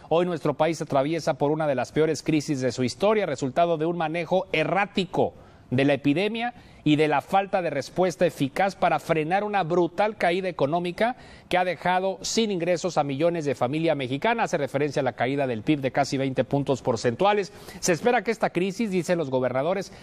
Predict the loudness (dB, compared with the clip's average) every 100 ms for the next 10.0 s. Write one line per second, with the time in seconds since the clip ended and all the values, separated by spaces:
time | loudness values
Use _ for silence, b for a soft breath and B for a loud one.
0 | B 0 2 0 0 0 2 -2 -2 -2
1 | -4 -4 0 2 4 4 0 -2 0 2
2 | 2 0 0 -6 -2 -2 2 2 2 0
3 | -4 0 0 -2 -2 0 0 0 -2 -2
4 | -2 0 0 2 2 2 0 -2 -6 -2
5 | -4 -4 B B B -2 2 0 2 0
6 | 0 -2 -2 -2 0 0 0 0 0 0
7 | 2 2 2 -2 0 2 2 2 2 0
8 | 2 0 2 2 2 0 -2 0 2 2
9 | 2 0 -2 -2 0 0 2 2 0